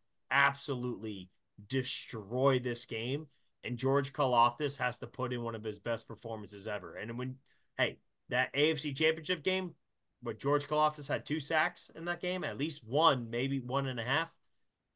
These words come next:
I mean, he was all over the football. They need a lot out of George Karlaftis, and this is his, what, third year, second, second,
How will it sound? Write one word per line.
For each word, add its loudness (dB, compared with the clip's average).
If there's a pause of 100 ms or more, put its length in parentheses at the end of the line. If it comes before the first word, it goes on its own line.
I -8
mean, -4
he 2
was 0
all 4
over 4
the -6
football. 2
They 0
need 0
a 4
lot 2
out -2
of -8
George -4
Karlaftis, 0
and -10 (100)
this -4
is -8
his, -10
what, -8
third -2
year, 0
second, -6
second, -6